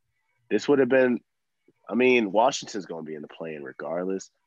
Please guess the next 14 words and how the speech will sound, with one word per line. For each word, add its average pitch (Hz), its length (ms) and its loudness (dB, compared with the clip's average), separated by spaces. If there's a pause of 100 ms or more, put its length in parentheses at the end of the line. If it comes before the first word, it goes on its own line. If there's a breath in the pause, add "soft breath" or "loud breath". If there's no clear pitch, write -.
(120)
but 92 80 2
Washington 123 520 2
really 90 200 -2
can. 87 560 -6
I'm 87 140 -14
pretty - 180 2
sure 104 260 0
they 110 140 2
can 214 160 -2
sneak - 340 -6
their 85 180 0
way 82 260 -2
into 82 340 -6
the 85 120 -2